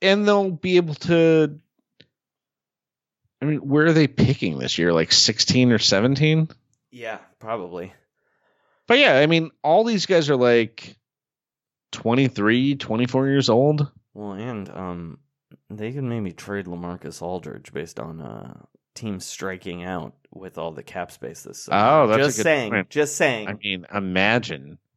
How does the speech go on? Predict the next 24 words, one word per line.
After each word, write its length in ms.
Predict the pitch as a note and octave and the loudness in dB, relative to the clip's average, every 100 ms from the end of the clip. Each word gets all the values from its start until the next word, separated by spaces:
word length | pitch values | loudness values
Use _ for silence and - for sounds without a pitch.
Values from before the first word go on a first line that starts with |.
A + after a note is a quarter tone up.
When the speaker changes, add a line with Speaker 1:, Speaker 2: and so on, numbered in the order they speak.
| _ _ - | _ _ -10
Speaker 1:
imagine 400 | G#2 B2 C#3 A2+ | -2 -2 -2 -2
that 160 | G2 | -4
feeling 480 | - G2 F#2+ F2+ E2 | -4 -8 -4 -4 -6
if 140 | E2 | -8
you 360 | A2 G#2 G2+ G2 _ _ _ _ _ _ _ _ | -4 -2 -2 -4 _ _ _ _ _ _ _ _
say 260 | - A#3+ B3 | -2 2 4
you're, 440 | A3+ C#3+ G#2+ - - | 4 4 2 -4 -8
say 240 | - F#3 | -2 0
you're 240 | F3 B2+ | 4 2
DeJounte 640 | F#2+ E2 G2 G2 F2 D#2+ D2+ | 2 -4 -2 0 0 -2 -10
Murray, 380 | B1 G1+ - - | -10 -12 -18 -20
Speaker 2:
Mm-hmm. 220 | - - | -20 -10
Speaker 1:
all 40 | F#2 | -4
right? 300 | F#2+ F#2 F#2 _ | 0 0 -2 _
You've 200 | G#2+ G2 | -4 0
been 320 | G2+ F#2 G#2+ | -2 0 0
rehabbing 880 | B2 A#2+ A2+ G#2+ G#2+ G2 F#2+ F#2 F2 _ _ _ - | 2 4 4 4 4 2 0 -4 -10 _ _ _ -12
your 100 | G2+ | -10
poor 380 | - A2 A2 | -8 0 2
knee. 340 | G2 G2 G2 G2 | 4 4 4 4
You 140 | F#2 | 2
watched 420 | F#2 A#2+ B2 - | 4 2 2 -2
your 60 | A2 | -6
team 580 | - - G#2 G#2 G2+ G2+ | -8 -6 -2 0 -2 -4